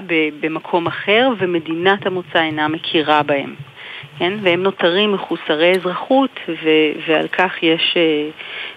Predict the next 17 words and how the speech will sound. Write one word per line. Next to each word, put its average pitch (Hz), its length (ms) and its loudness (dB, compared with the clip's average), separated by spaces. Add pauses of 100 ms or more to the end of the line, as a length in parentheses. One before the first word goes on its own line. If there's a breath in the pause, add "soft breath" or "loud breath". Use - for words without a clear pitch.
(120)
באמת, 160 440 0
אה, 175 40 4 (400)
אה, - 260 2
עבודה 160 400 0
מאוד 175 260 2
מאומצת 180 680 0
בעולם 151 480 2
לצמצם 170 840 0
את - 220 -8
מספרם 156 540 0
של 165 140 -2
מחוסרי 156 580 -4
האזרחות 170 680 0
על 160 100 -2
ידי 151 200 -2
קידום 170 420 0
של 156 260 0